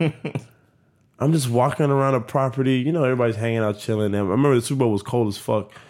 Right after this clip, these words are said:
Speaker 2: And the thing, he had one of those inflatable projector screen T Vs. And I'm just looking at it like, "This place looks so familiar." And, like, ne-, cu-, like, next night or so, I'm, like, watching some Bang Bros, and I see the backyard of the house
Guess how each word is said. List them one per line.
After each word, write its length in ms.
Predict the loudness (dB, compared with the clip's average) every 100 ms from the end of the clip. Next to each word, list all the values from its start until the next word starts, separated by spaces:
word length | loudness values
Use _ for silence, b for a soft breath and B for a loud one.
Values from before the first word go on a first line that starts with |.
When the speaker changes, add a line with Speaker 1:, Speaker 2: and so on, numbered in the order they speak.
| B
Speaker 2:
And 100 | -6
the 60 | -6
thing, 240 | 0 0
he 100 | 2
had 100 | 2
one 180 | 2 2
of 120 | 2
those 60 | 0
inflatable 680 | 0 0 2 2 0 0 -4 _ _
projector 460 | -12 -6 -4 -4 -6
screen 280 | -6 -6 -6
T 200 | -6 -4
Vs. 400 | -4 -4 -8 -14 B B B B B B
And 100 | -2
I'm 60 | -2
just 100 | 0
looking 200 | 2 2
at 100 | 4
it 20 |
like, 300 | 2 0 -2 -12 -4
"This 180 | -4 -2
place 240 | -2 -2
looks 180 | -4 -4
so 560 | -6 -2 2 2 2
familiar." 800 | -2 -6 -6 -4 -4 -2 -4 -8 -14 b b b b b b b b _ _ _ -14
And, 100 | -10
like, 160 | -8
ne-, 140 | -8 -10
cu-, 240 | -6 -8 -8
like, 260 | -10 -8 -8
next 400 | -6 -8 -8 -6
night 220 | -2 0
or 120 | -2
so, 180 | -4 -6
I'm, 140 | -4 -2
like, 240 | -4 -4
watching 360 | -4 -6 -6 -14
some 260 | -12 -10 -6
Bang 320 | -4 -4 -6
Bros, 420 | -6 -4 -6 -8 B B B -12
and 100 | -10
I 80 |
see 240 | -8 -6 -4
the 120 | -4
backyard 580 | -6 -6 -6 -4 -6 -4
of 40 |
the 80 | -6
house 440 | -6 -4 -4 -8